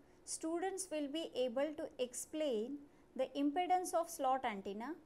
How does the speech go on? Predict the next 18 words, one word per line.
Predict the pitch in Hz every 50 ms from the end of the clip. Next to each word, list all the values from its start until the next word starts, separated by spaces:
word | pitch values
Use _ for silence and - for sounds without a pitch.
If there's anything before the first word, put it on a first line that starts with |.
| - - - - - - -
They | 285 302
will | 294 320 320 302 285
be | 339 370 359 - -
able | 285 277 277 247 294 302 330 311 302
to | 339 330
list | 311 285 254 254 269 262 247 247 254 - - - - - - - - - -
the | 254 - - 240
applications | 240 - - 302 311 311 302 311 269 269 - - 247 247 226 -
of | 277 277 339 330 -
slot | - - 208 214 202 226 277 - - - - -
antenna. | 190 185 180 175 196 175 180 - - - - - - - - - - - - - - - - - - - - - - - - - - - - - - - - - - - - - - - - - - - - - - - - - - - - - - - - - - - - - - - - - - - - - - - - - - - - - - - - - - - - - - - - - 277
In | 320 359 339
today's | 339 320 320 370 381 370
session, | - 370 359 320 - - 370 392 415 370
we'll | 339 294 262
discuss | 247 269 269 - - - - 320 330 349 339 339
the | 330 311 294 - -
impedance, | 254 262 269 277 311 311 294 302 311 320 311 339 -